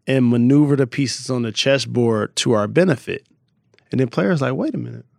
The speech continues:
Are you judging me only on stats? Oh, okay.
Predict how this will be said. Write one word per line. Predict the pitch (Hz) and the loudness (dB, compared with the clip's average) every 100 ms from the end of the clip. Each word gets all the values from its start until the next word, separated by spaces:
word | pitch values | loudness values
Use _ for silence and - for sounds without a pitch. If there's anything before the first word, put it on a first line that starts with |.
| _ _ _ - | _ _ _ -2
Are | - | 0
you | 180 | 2
judging | 208 208 190 | 0 2 2
me | 180 - - | 0 -2 -4
only | 160 208 190 | 0 4 4
on | 180 | 4
stats? | - 226 349 - - - _ _ _ _ _ _ - | 4 2 0 -4 -14 -14 _ _ _ _ _ _ -2
Oh, | 175 202 | 0 0
okay. | 208 208 208 | 0 2 2